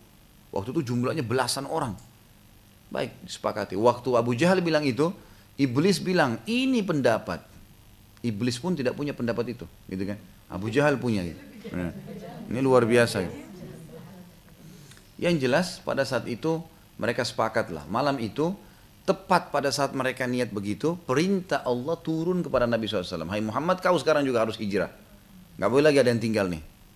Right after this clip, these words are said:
Kamu pun harus hijrah malam ini." Gitu kan. Maka Nabi sallallahu alaihi wasallam pada saat itu sudah dapat wahyu, kalau anak-anak muda ini akan datang.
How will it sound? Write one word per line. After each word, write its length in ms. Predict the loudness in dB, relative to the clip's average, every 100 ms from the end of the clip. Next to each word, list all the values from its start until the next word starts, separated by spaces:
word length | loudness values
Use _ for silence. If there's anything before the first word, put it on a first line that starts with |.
| -20 -2
Kamu 200 | 2 2
pun 160 | 4
harus 240 | 4 4 0
hijrah 240 | 0 0
malam 240 | 0 0 -2
ini." 180 | -6 -10 -20 -20 -18
Gitu 180 | -12 -10
kan. 100 | -12 -16 -20 -20 -20 -20 -20 -20 -20 -8
Maka 220 | -4 0 2
Nabi 160 | 2
sallallahu 400 | 2 2 4 2
alaihi 80 | 0
wasallam 240 | -2 -2 0
pada 160 | -2
saat 160 | -4 -8
itu 160 | -8
sudah 160 | -6 -4
dapat 240 | -2 -2
wahyu, 380 | -2 -2 -2 -6 -10
kalau 240 | -6 -2 -2
anak-anak 240 | -2 -2
muda 200 | -2 0
ini 160 | 0 -2
akan 160 | -2 -2
datang. 320 | -2 -4